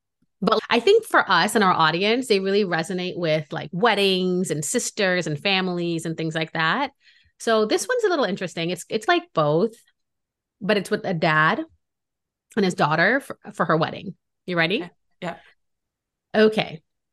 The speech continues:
Speaker 1: My late wife was a very small person. First of all, I should probably read the heading, right? But the heading gives it a lot away. And then, like, I feel like I judge it based on the heading,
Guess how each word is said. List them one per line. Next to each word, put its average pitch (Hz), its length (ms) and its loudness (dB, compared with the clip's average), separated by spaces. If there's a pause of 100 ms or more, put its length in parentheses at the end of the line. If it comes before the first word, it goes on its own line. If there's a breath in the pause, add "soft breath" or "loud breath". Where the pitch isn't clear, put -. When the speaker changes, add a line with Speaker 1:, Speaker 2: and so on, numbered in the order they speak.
(560)
Speaker 1:
My 208 140 4
late 240 280 4
wife 185 300 2
was 175 160 -2
a 165 80 -6
very 175 260 2
small 156 280 -4
person. 143 460 -6
First 160 200 0
of 233 60 2
all, 165 160 4
I 175 80 -2
should 175 100 -8
probably 170 260 -2
read 151 200 -4
the 143 60 -10
heading, 143 320 -10
right? 143 280 -8
But 156 120 -4
the 165 60 0
heading 185 260 2
gives 165 200 0
it 165 40 0
a 151 60 2
lot 147 220 2
away. 151 380 -2
And 160 100 -2
then, 147 100 -2
like, 147 200 -4
I 143 80 -8
feel 160 240 -2
like 147 160 -2
I 143 80 -2
judge 143 260 -6
it 156 140 -2
based 156 200 0
on 165 100 -2
the 160 60 2
heading, 175 480 -2